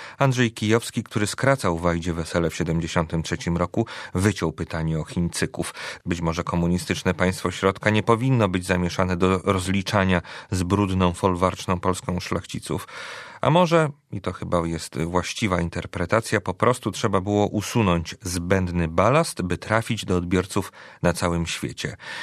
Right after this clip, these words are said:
Film Wajdy został uznany przez amerykańskiego reżysera Martina Scorsese za jedno z arcydzieł polskiej kinematografii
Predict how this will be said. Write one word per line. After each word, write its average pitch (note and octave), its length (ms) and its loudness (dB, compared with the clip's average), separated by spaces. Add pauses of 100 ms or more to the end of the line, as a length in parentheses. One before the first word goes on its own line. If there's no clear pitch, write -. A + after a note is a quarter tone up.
Film C#3 420 2
Wajdy B2 320 2
został A2+ 340 0
uznany G#2+ 380 2
przez - 220 -6
amerykańskiego F2+ 720 0
reżysera F2+ 480 0
Martina F2 400 -2
Scorsese G#2 600 0
za F#2+ 120 0
jedno G2 320 0
z - 160 -4
arcydzieł F#2 500 0
polskiej F2 420 -2
kinematografii E2+ 880 0